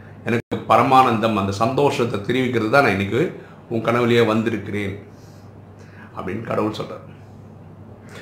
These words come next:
So கடவுள் நம்ம கிட்ட என்ன எதிர்பார்க்கிறாருன்னா, அவருக்கு பூஜை அபிஷேகம் பண்றத அவரு அதிகமா எதிர்பார்க்கறது கிடையாது. அவர் எதிர்பார்க்கிறது நம்ம ஒரு ஒழுக்கமான வாழ்க்கை வாழ்றதும், இங்க இருக்கிற உயிர்களுக்கு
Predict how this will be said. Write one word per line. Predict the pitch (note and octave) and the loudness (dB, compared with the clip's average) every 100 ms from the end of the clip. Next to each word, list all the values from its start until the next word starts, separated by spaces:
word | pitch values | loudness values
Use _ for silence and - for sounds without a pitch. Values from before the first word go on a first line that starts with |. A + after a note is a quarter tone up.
| - | -14
So | - F#2+ | 0 0
கடவுள் | - D3 E3 A#2 G2 - - - - - | 4 8 10 8 4 -2 -10 -20 -20 -6
நம்ம | A#2+ C#3 D3 | 0 4 4
கிட்ட | D3+ D#3 C#3+ | 2 4 4
என்ன | A#2+ | 6
எதிர்பார்க்கிறாருன்னா, | A#2 A2 A#2 A#2 - G2+ G2+ G2 F2+ A2+ G#2 F2 - - - - - - | 4 4 2 0 2 0 0 -2 0 0 0 -2 -8 -14 -20 -16 -16 -10
அவருக்கு | - G#2+ C3+ D3+ D3+ E3+ - | 4 6 6 4 4 2 2
பூஜை | - C#3 C3+ C3+ C3+ | -2 -2 4 4 4
அபிஷேகம் | A#2+ B2 B2+ D3 C3 C3 B2 B2+ | 2 0 0 2 4 4 2 2
பண்றத | B2 A#2+ A#2+ A#2 - - | 2 4 6 6 4 0
அவரு | B2 A2+ A2 | -2 2 4
அதிகமா | A2+ A#2 A#2 | 4 2 2
எதிர்பார்க்கறது | A2+ A#2 A#2 - A2+ | 0 -2 -6 -6 -10
கிடையாது. | D3 D3 A2+ - - - - - - - - - | -6 -6 -6 -12 -20 -20 -20 -20 -20 -20 -20 -8
அவர் | G2+ G#2 | -2 2
எதிர்பார்க்கிறது | G#2+ A#2+ D#3 E3+ D#3+ C3+ - A#2+ C#3+ F3 - | 4 4 4 2 2 2 0 2 4 2 0
நம்ம | A#2 C#3+ E3+ | 4 6 6
ஒரு | D3+ | 6
ஒழுக்கமான | B2+ B2+ C3 B2+ B2 | 6 4 2 2 2
வாழ்க்கை | G#2+ G#2+ G#2 G2 | 2 2 0 0
வாழ்றதும், | G2 G2+ G2 F#2 F#2+ A2 G3 - - - - - - - - - - | 2 2 4 0 -2 -6 -6 -10 -20 -20 -20 -20 -20 -20 -20 -20 0
இங்க | C#3 G#3+ A3 | 8 8 10
இருக்கிற | G#3 E3 B2 | 6 6 4
உயிர்களுக்கு | B2 C#3+ D3 C3+ A#2 - G3 G3 | 4 2 2 2 0 4 4 4